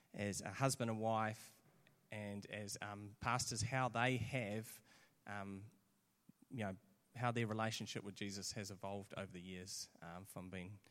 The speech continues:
new Christians to now with everything that they've gone through. And, uh, just so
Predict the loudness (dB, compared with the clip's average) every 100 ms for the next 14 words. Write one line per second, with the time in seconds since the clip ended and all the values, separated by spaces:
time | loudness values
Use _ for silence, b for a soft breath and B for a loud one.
0 | b -2 -2 0 -2 -2 -2 -2 -4 -4
1 | -6 -6 -10 _ b b b b -8 -2
2 | 0 0 -4 -8 -8 -4 -2 -2 -2 -2
3 | -4 -2 -4 -4 -6 -6 -6 -12 -16 -14
4 | -12 -8 -6 -8 -10 -4 -2